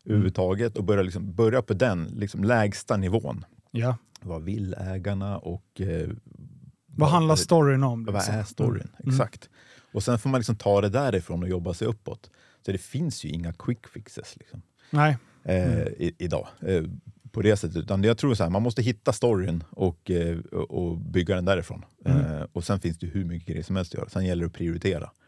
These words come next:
Speaker 2: Mm.
Speaker 1: Så att man liksom gör en sak i taget och gör den riktigt, riktigt bra. Jag har ju jobbat med den digitala kommunikationen hela tiden.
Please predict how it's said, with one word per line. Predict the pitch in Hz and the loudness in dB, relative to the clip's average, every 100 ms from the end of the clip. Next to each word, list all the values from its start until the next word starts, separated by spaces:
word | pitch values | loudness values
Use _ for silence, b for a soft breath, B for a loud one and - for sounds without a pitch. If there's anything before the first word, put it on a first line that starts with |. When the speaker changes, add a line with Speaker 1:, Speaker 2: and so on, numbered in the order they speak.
| _ | _
Speaker 2:
Mm. | 127 | 0
Speaker 1:
Så | 127 | 0
att | |
man | 123 | 0
liksom | 78 80 | -4 -2
gör | 82 82 | -2 0
en | 87 | -2
sak | 87 87 - | -2 -6 -2
i | |
taget | 117 135 139 | 2 2 0
och | - | 0
gör | 92 82 | 2 2
den | 76 69 - | 0 -6 -10
riktigt, | 92 85 _ _ - 107 _ | -10 -10 _ _ -14 -14 _
riktigt | - - - | -12 -8 -8
bra. | - - - b b b | -8 -10 -12 b b b
Jag | 113 | 6
har | 123 | 8
ju | 120 | 8
jobbat | 120 101 | 6 4
med | 101 | 0
den | 87 | 0
digitala | 92 85 107 87 | -2 2 2 2
kommunikationen | 87 78 82 73 82 | -2 -4 -6 -8 -8
hela | 78 | -8
tiden. | - 101 | -6 -6